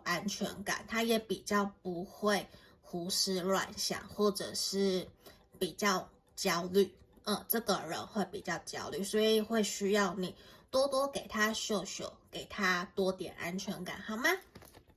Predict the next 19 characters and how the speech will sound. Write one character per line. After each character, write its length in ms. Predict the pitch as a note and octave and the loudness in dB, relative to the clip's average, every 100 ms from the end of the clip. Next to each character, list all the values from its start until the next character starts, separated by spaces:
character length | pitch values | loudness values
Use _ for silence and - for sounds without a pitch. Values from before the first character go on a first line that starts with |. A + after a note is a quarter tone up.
| _ _ - - | _ _ -8 -2
这 80 | |
是 140 | G#3+ A#3+ | 2 2
选 240 | A3+ F#3+ | 0 -2
项 160 | G3+ G3 | 0 0
二 160 | G3+ | 0
的 180 | F#3+ - - | -2 -4 -10
朋 240 | - - G3+ | -12 -10 -8
友。 120 | - - - - - | -8 -8 -18 -20 -8
那 240 | A3+ A#3+ | 0 2
我 80 | G3 | 2
们 140 | F#3 F3 | 0 2
来 60 | |
看 180 | G#3+ A3+ | 2 0
选 160 | A3 G3 | 0 -2
项 220 | G#3 G#3+ | -2 0
三 240 | F#3+ F#3+ | 0 0
的 160 | F3 D3 | 0 -4
朋 280 | - E3+ | -8 -10
友 120 | D#3+ | -8